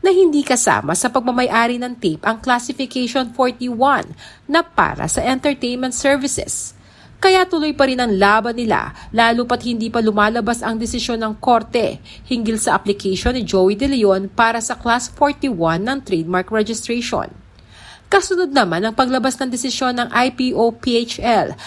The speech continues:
agad na nagpasaring si Joey laban sa revamp Eat Bulaga. Giit pa ni Joey, "Sa kanila ang renewal, sa amin ang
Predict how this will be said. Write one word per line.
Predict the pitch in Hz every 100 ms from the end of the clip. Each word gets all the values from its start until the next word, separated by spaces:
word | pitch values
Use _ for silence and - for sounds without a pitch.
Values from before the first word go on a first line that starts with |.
| -
agad | - 233 233
na | 233 233
nagpasaring | 214 220 220 208 208 208
si | 208
Joey | 175 254 277 277 269
laban | 240 240 254
sa | 254 269 254
revamp | 247 240 233 233
Eat | 240 247
Bulaga. | 240 262 262 254 - - _ - - -
Giit | 285 330 349 403
pa | 285
ni | 233 190
Joey, | 208 170 117 110 _
"Sa | - - 320
kanila | - 294 269 247 240
ang | 247 247
renewal, | 254 233 240 302 233 95 156 - -
sa | - 311
amin | - 214 185 180 -
ang | 233